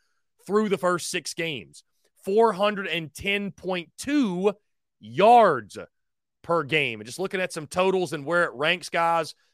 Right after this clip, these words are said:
the twenty-nine points per game for South Carolina actually only ranks twelfth best in the S E C.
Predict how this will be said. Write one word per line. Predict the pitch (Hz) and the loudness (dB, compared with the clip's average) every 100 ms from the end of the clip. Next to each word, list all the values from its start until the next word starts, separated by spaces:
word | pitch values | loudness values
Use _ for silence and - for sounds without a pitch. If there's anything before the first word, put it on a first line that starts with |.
| _ | _
the | 123 160 160 160 160 147 _ _ _ - - _ - | -8 -6 -4 -4 -4 -6 _ _ _ -20 -20 _ -20
twenty-nine | - 202 240 - 240 220 196 202 202 196 170 | -6 0 0 0 -4 -2 0 2 2 -2 -6
points | - 208 208 - | -2 -2 -2 -6
per | 190 | -6
game | 185 190 185 | -4 -4 -6
for | 180 | -8
South | 156 185 180 175 | -4 0 0 0
Carolina | - 175 175 165 | -4 -4 0 0
actually | 147 190 - 208 | 0 -2 -4 -10
only | 156 202 196 | -8 -6 -6
ranks | 156 180 143 - | -6 -8 -10 -18
twelfth | - 135 160 214 233 - - - | -20 -8 0 2 2 -4 -20 -20
best | 107 170 165 110 - - _ _ _ _ _ _ _ _ | -6 2 2 2 -6 -18 _ _ _ _ _ _ _ _
in | 165 208 240 | 0 2 2
the | 240 202 | 0 2
S | 196 - | 0 -2
E | 175 156 | -10 -8
C. | - 254 208 82 82 | -6 -4 -4 -6 -14